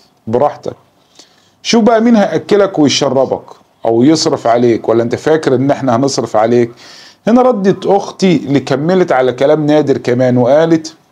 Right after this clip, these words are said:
"كل واحد فينا متجوز." وعنده عيال والتزامات ومصاريف، ولازم تتعود انك تصرف على نفسك، مش هنصرف عليك انت كمان. وقالت الكلمتين دول ومشيت.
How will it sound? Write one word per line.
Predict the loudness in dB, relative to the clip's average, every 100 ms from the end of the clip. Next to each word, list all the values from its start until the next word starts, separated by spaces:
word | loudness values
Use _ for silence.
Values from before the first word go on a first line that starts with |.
| _ -4
"كل | 0 0
واحد | 0 -2
فينا | 0 0
متجوز." | 0 2 2 2 0 -6 -18 _ _
وعنده | -2 0 0 2 2
عيال | 2 2 2 0 -2
والتزامات | -2 -2 -2 0 0 2 0 0 -6
ومصاريف، | -6 -2 -2 0 0 2 0 -4 -20 _ _ _ _ _ _ -2
ولازم | 0 0 -2
تتعود | -4 -2 0 2 0
انك | 0 -4
تصرف | -2 -2 0 -2 -4 -12 -18
على | -6 -2 0
نفسك، | -2 -2 -8 -8
مش | -6 -2
هنصرف | -2 -2 -4 -2
عليك | 0 0 0
انت | 0 0 0 -4 -6 _ _ _
كمان. | -4 -2 0 -2 -6 _ -20 -20 -20 _ -6
وقالت | 0 2 0 -2
الكلمتين | -2 0 0 0 0 0
دول | 2 4 2 0 -12 _ _ -4
ومشيت. | -2 0 -2 -4 -6